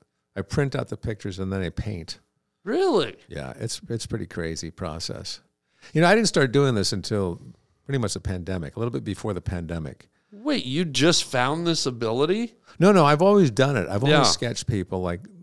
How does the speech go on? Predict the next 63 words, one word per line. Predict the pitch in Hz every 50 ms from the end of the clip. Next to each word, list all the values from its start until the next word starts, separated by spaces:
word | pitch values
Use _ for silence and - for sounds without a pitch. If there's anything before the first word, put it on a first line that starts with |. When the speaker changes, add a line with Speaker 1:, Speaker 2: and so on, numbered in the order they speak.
| 139 -
Speaker 1:
but | 139 135
I | 135
never, | 139 151 156 147 151 139
like, | 120 113 107 - _ _ _ _ _ _ _ -
colored | - - 151 135 120 104 90
them | 90 90 85 82 78
or | 78 73 - _ - - - _
finished | - - 175 165 143 123 - - -
them. | - 69 90
You | 98
know, | 98
it's | 101 101
just | 139 127 -
a | 113
really | 110 120 110 101
quick, | - - - 143 139 113 - - -
like, | 90 87 -
a | 95 90
three-minute | - - - 117 107 104 104 107 98 90 - -
kind | - 113 104 92
of | 82 78
a | -
sketch | - - - 92 - -
of | 92 -
Speaker 2:
Yeah. | 151 165 160 151 113
Speaker 1:
somebody. | 80 76 73 80 - _ - - - - - -
And | - 143 147 143 143 139 131
people, | 180 196 190 - 180 170 -
you | 180 175
know, | 147
I | 123
do | 123 135 135
it | 123
in | 123
the | 123
clubs, | 120 - - 175 220 220 190 131
and | 123 98
I'd | 95 -
sketch | - - 127 104 101 - - - -
one | - - 117 107
of | 101
the | 95 95
comics, | - - 135 143 151 156 147 - -
and | 117 104
they'd | 101 95
see | - - 151 147
it, |
and | 139 127
they'd | 120 117
say, | 110 -
"Can | - - 190
I | 196
have | 175 180 185 226
this? | 240 208 185 -
Can | - 165 160
I | 170 -
sign | - - - 120
it, |
Speaker 2:
Yeah. | 131 147 185 220
Speaker 1:
sign | 180 170 160 147
it?" | 127 120
You | 117
know? | 117 135 156